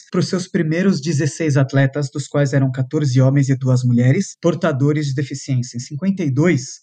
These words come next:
o, nos Jogos organizados pelo doutor Gutmann já tinha um caráter internacional, com mais de cento e trinta inscritos.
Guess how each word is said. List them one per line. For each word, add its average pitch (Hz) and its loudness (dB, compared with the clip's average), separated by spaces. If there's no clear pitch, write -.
o, 160 -8
nos 143 0
Jogos 151 0
organizados 143 -2
pelo 214 2
doutor 156 -8
Gutmann 165 -6
já 139 -8
tinha 190 -6
um 190 -4
caráter 165 -8
internacional, 147 -4
com 196 -2
mais 170 -2
de 175 -6
cento 175 -10
e 147 -8
trinta 160 -8
inscritos. 131 -8